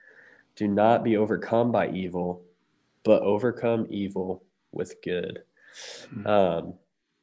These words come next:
Speaker 2: So
Speaker 1: you know,
Speaker 2: good.
Speaker 1: and yeah, yeah, it's, uh, it's convicting, that's for sure.
Speaker 2: Mm-hmm.
Speaker 1: Um, it, it's, this is one of those verses where I'm able to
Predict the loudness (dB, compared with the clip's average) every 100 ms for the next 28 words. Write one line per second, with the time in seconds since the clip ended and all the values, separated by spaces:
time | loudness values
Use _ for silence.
0 | _ _ _ -16 -6 -4 2 6 6 4
1 | -2 -14 _ _ _ -8 4 8 10 8
2 | 4 4 6 6 6 2 2 -12 0 2
3 | 2 0 -8 -8 -2 0 6 6 6 2
4 | 4 4 2 -2 -2 -4 -2 -4 -4 -2
5 | 2 4 2 0 -4 -14 -2 2 2 -2
6 | -2 -2 -2 -12 -14 -20 -20 -20 -20 -20
7 | _ 0 2 4 6 6 4 6 4 4
8 | 2 2 2 2 2 4 4 4 -2 -4
9 | -2